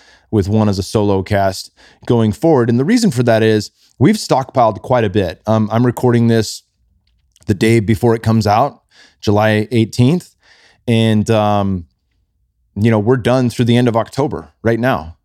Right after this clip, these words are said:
So that means Doctor Peter Attia, unless I move his podcast up, which we may, uh, he would come out the end of fucking October. That's, it's kinda odd to think because, you know, generally the topics that I'm discussing with people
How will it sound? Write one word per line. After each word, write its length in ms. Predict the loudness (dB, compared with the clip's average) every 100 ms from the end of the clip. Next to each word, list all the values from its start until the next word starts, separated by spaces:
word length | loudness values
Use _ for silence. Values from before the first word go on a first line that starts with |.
| -8
So 260 | -2 0
that 180 | 0 0
means 280 | 2 0 -2
Doctor 380 | -4 -4 -4 -2
Peter 300 | 0 0 0
Attia, 260 | 0 0
unless 300 | 2 0 0
I 80 | 0
move 220 | 0 0
his 100 | 0
podcast 560 | 0 -2 -2 -2 -4 -2
up, 300 | -4 -4 -4
which 180 | -6 -2
we 100 | -2
may, 440 | 0 0 -2 -6 _ _ _ _ _ -2
uh, 600 | 0 2 0 0 -4 -6
he 220 | -6 -2
would 140 | -2 -2
come 160 | 0
out 280 | 0 -2 -2
the 120 | -2
end 80 | -2
of 80 | 0
fucking 260 | -2 -2
October. 540 | -4 -2 -4 -4 -6 -4
That's, 340 | -2 -2 -8 _ _ -20 -20 -20 _ _ -2
it's 180 | -2 0
kinda 300 | 0 2 0
odd 280 | 0 2 0
to 100 | -2
think 300 | -2 -2 -2
because, 320 | 0 0 0 -6 -20 _ _ _ _
you 80 | -2
know, 120 | 0
generally 460 | 0 0 0 2 2
the 140 | 2
topics 400 | 0 0 0 -4
that 120 | -2 0
I'm 100 | 0
discussing 440 | -2 -2 -2 0
with 140 | -2
people 560 | 0 -2 0 -2 -2 -8